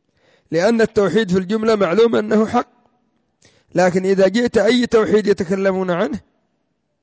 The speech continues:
التوحيد الذي لم يقم على العلم الصحيح.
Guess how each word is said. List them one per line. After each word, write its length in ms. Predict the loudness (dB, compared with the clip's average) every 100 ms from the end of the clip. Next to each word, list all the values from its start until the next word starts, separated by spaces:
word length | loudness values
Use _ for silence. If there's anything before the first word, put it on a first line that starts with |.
| _ _ _ _ _ -8
التوحيد 580 | -8 0 0 2 0 0
الذي 580 | -2 -2 -2 -2 -2 -6 _ _ -6
لم 180 | -2
يقم 280 | 0 0 -2
على 140 | 0 -2
العلم 280 | -4 -6
الصحيح. 540 | -8 -8 -6 -6 -8